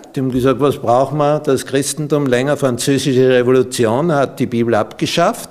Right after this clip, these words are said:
jetzt schaffen wir auch die Sieben-Tage-Woche ab, denn die kommt ja von der Schöpfung. Und wir wollen wir sein und nicht gottabhängig,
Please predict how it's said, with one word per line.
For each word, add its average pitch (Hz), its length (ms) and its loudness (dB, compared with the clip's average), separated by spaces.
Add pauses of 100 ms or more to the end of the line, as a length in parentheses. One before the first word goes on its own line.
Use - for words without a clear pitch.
(460)
jetzt - 140 -10
schaffen 123 320 0
wir 110 140 2
auch 107 100 -4
die 117 160 -4
Sieben-Tage-Woche 117 960 -2
ab, 214 180 -4
denn 117 160 0
die 117 120 -4
kommt 113 300 0
ja 117 100 4
von 113 180 -4
der 92 100 -4
Schöpfung. 165 540 -4 (880)
Und 135 340 0
wir 117 240 2
wollen 120 520 0 (100)
wir 139 340 2
sein 73 320 -6 (160)
und 90 220 -10
nicht - 680 -10 (240)
gottabhängig, 92 800 -4